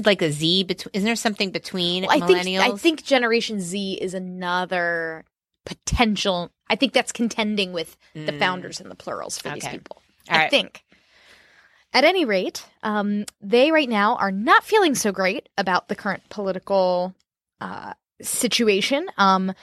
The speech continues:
Speaker 2: most are pessimistic about our system of government and how well it works. Most are pessimistic about the way our leaders are chosen, which kind of freaks me out a little, 'cause this is not the first piece of polling data to suggest that the youngins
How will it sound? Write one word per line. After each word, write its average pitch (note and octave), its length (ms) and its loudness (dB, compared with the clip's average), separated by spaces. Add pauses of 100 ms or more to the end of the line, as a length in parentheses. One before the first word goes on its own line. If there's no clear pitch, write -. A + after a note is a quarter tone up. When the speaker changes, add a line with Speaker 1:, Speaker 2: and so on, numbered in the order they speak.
(240)
Speaker 2:
most A3 500 4
are G3+ 100 4
pessimistic G#3 720 0
about F#3 260 2
our E3+ 80 -2
system F#3 360 -6
of E3+ 80 -8
government F3 360 -2
and E3+ 120 -6
how F3 120 -4
well F3 240 0
it - 80 0
works. - 360 -2
Most B3 380 4
are B3 60 4
pessimistic A#3 560 0
about G3+ 200 0
the G#3 80 -4
way G3+ 160 2
our F#3 160 2
leaders B3 600 4
are F#3 160 2
chosen, F3+ 640 -4 (680)
which - 140 -12
kind D5 240 0
of D5 60 2
freaks - 320 0
me A3 160 2
out F#3 160 4
a F3 60 -6
little, E3+ 480 -4 (420)
'cause C4 160 0
this A#3+ 300 0
is B4 100 -4
not D#4+ 240 4
the F#4 60 2
first - 260 2
piece G#3+ 220 -4
of F#3+ 80 -8
polling F#3+ 300 0
data E3+ 240 -2
to D#3+ 60 -10
suggest - 500 -4
that E3+ 140 -12
the F3 80 -4
youngins F#3 560 0